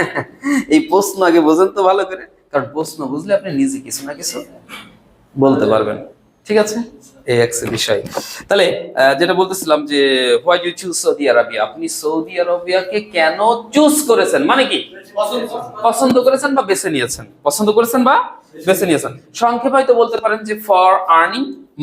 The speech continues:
Speaker 1: money, for earning money। এবার এখানে একটা প্রশ্ন আছে, can you write or say some name of foods? আপনি কি কিছু খাবারের আইটেমের নাম বলতে পারেন,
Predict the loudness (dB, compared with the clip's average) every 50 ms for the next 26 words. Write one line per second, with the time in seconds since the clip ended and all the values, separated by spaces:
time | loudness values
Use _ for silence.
0 | 0 0 0 0 -4 -8 -10 -14 -18 -20 -20 _ _ _ _ _ _ _ 2 4
1 | 4 4 4 2 2 2 2 2 2 0 -2 -4 -4 -8 -12 -16 -18 -16 -12 -10
2 | -8 -8 -8 -8 -8 -8 -4 -2 0 0 0 -2 -6 -10 -16 -20 _ _ -20 -20
3 | -20 _ -2 0 4 4 4 4 4 2 2 0 0 -2 -2 -4 -4 -6 -8 -8
4 | -6 -2 -2 0 0 0 -2 -4 -6 -6 _ -2 0 2 4 4 2 2 -2 -4
5 | -4 -4 -4 -2 -2 -2 -2 -2 -4 -4 -4 -4 -6 -10 -12 -14 -18 -20 _ _
6 | -10 -8 -6 -4 -4 -2 -2 -4 -4 0 0 0 0 0 -4 -10 -14 -18 -20 -20
7 | -14 _ -2 -2 -2 -2 -4 -6 -6 -6 -8 -8 -6 -2 0 2 2 2 0 -2
8 | -8 -14 -16 _ -4 -2 0 2 2 2 2 0 2 0 0 0 0 0 0 0
9 | 0 0 2 2 2 2 2 2 0 0 0 -2 -2 -2 -2 -2 -4